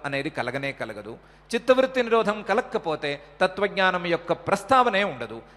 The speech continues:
ఆ ఊసే కలగదు. కాబట్టి మొదలు చేసుకోవాల్సింది వాసనాక్షయం. ఆ వాసనాక్షయాన్ని ఎలా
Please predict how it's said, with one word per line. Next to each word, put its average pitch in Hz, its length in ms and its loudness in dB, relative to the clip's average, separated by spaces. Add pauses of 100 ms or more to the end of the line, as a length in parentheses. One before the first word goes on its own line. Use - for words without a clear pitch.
(100)
ఆ 143 260 4
ఊసే 262 380 4
కలగదు. 117 420 -2 (760)
కాబట్టి 202 360 0
మొదలు 214 540 6
చేసుకోవాల్సింది 190 920 0 (240)
వాసనాక్షయం. 170 1120 2 (720)
ఆ 196 140 8
వాసనాక్షయాన్ని 254 1160 6
ఎలా 226 260 6